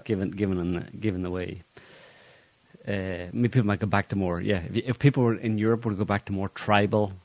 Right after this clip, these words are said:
let's say, or culturally, you know, homogenous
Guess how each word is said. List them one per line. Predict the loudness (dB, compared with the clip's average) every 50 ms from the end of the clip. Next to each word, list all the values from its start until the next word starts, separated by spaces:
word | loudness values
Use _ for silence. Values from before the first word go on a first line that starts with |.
| -6
let's | -4 -4 -4 -2 0
say, | 2 2 2 2 0 -2 -6 _ _ -20 -14
or | -10 -8 -8 -6 -6 -6 -6 -6 -6 -8 -10 -12 -16 -20 -20 -20 -20 _ _ _
culturally, | -6 -4 -4 -4 -4 -6 -6 -6 -4 -2 -2 0 -2 -2 -4 -6 -6 -10 -14 -18 -20 -20 _ _ _ _ _ _ _ _ _ _ _ _ _ _ _
you | -6 -4
know, | -4 -4 -4 -6 -8 -10 -14 _ _ _ _ _ _ _ _ _ _ _ _ _ _ _ _ _
homogenous | _ -8 -4 0 2 4 4 2 2 2 2 2 2 2 0 -2 -6 -10 -10 -12